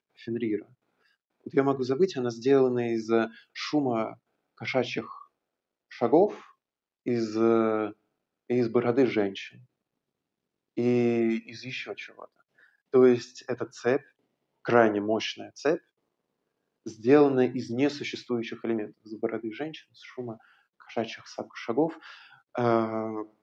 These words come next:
ш-, вот эта некая невесомость, которая ещё есть на картинах Ремедио Сваро, а, которая как раз целенаправленно изучает, э, алхимию. Эти странные субстанции, а, которые как будто х-, лопаются при свете.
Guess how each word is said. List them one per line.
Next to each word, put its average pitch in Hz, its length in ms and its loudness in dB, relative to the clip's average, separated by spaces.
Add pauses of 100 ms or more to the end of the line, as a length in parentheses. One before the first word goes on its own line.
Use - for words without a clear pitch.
(180)
ш-, - 200 -16 (180)
вот 123 180 -4
эта 143 180 2
некая 139 320 -2
невесомость, 120 720 -4
которая 110 280 -8
ещё - 180 -8
есть - 200 -14 (220)
на 120 100 -8
картинах 120 460 -8
Ремедио 117 420 -2
Сваро, 147 540 -2 (360)
а, 113 260 0
которая 120 440 0
как - 180 -20
раз 117 300 -6 (120)
целенаправленно 113 760 -6
изучает, 110 500 -12
э, 123 220 -20 (160)
алхимию. 117 520 -12 (420)
Эти 127 200 -4
странные 143 500 -4
субстанции, - 920 -6 (840)
а, 120 280 4
которые 135 320 4
как 135 120 2
будто 131 220 2
х-, - 400 -8
лопаются 123 800 -2
при - 140 -8
свете. 120 540 -4